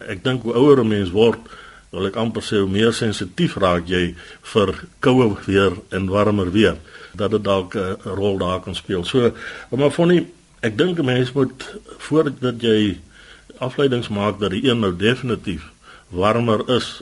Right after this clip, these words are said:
as die ander ene, moet 'n mens maar hierdie tendense oor 'n langer periode dophou voordat jy eintlik dan gevolgtrekkings maak, soos dat die een nou uit die aard van die saak uit warmer is as die ander ene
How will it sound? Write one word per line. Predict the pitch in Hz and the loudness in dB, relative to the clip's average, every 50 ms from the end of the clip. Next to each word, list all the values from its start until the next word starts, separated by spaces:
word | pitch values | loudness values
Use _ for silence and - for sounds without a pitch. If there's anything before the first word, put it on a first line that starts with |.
| - | -10
as | - 107 92 95 | -8 -6 -6 -4
die | 107 110 | -4 -4
ander | 120 123 131 127 | -4 -4 -4 -2
ene, | 107 101 101 98 95 90 - - - - - | -2 -2 -2 -4 -4 -6 -10 -16 -20 -20 -12
moet | - 95 98 95 104 | -8 -6 -6 -4 -2
'n | 101 95 | -2 -2
mens | 101 98 95 92 | 0 -2 -2 -4
maar | - 98 98 | -4 -6 -4
hierdie | 92 98 104 110 113 107 98 - - - - - - - | -2 -2 0 2 2 2 2 0 -4 -12 -20 -16 -8 -4
tendense | 120 104 104 92 107 120 127 127 117 - - 78 - - - _ - - - - - - | -2 -2 0 2 2 2 2 2 0 -2 -4 -6 -8 -10 -20 _ -20 -20 -20 -20 -10 -4
oor | 110 107 101 | -2 0 0
'n | 104 98 | 2 2
langer | 95 95 104 107 107 - | 2 2 2 2 0 0
periode | - 110 101 95 90 92 101 101 101 92 85 80 - 98 | 0 -2 0 0 0 0 2 2 2 0 0 -4 -8 -6
dophou | - 110 104 90 - 107 92 90 87 - - - - - - | 0 0 0 2 2 0 0 0 -2 -6 -12 -20 -20 -20 -16
voordat | - - 110 107 101 95 90 90 | -6 0 0 2 2 0 -2 -2
jy | 107 98 95 95 92 - - - - _ - | -2 0 0 0 -2 -4 -8 -12 -14 _ -4
eintlik | 110 107 101 101 98 87 - | -2 -2 -2 -2 -4 -4 -4
dan | - 98 95 90 87 87 - - | -4 -4 -4 -4 -4 -8 -10 -12
gevolgtrekkings | - - 98 - - 107 107 - - - 104 95 87 87 98 87 - | -12 -12 -8 -2 0 0 0 0 0 -4 -4 -4 -4 -4 -6 -8 -8
maak, | 92 92 87 82 80 78 - - - - - - | -8 -8 -8 -8 -10 -12 -16 -18 -18 -18 -18 -12
soos | - - 123 110 104 - | -8 -4 -4 -4 -4 -2
dat | - 98 92 | -4 -4 -4
die | 95 - 135 120 | -4 -4 -2 -2
een | 107 98 | -2 -2
nou | 90 95 92 90 87 87 - - _ - | -2 -2 -2 -4 -4 -8 -12 -20 _ -10
uit | - 95 90 | -8 -8 -6
die | 101 90 | -6 -6
aard | 95 98 90 - | -6 -6 -6 -8
van | - 101 | -8 -10
die | 92 90 | -8 -8
saak | - 95 90 90 82 - | -6 -6 -6 -8 -8 -10
uit | 87 80 - - - - _ | -14 -14 -14 -18 -20 -20 _
warmer | - 90 104 101 104 101 101 95 92 85 - - - - | -4 0 0 2 2 2 0 -2 -2 -4 -6 -16 -10 -2
is | - 127 - - - - | 0 0 0 -2 -4 -8
as | - 95 87 | -8 -8 -8
die | - 104 - | -6 -6 -6
ander | 104 95 92 90 | -6 -6 -6 -6
ene | 87 101 95 90 85 | -6 -8 -8 -10 -10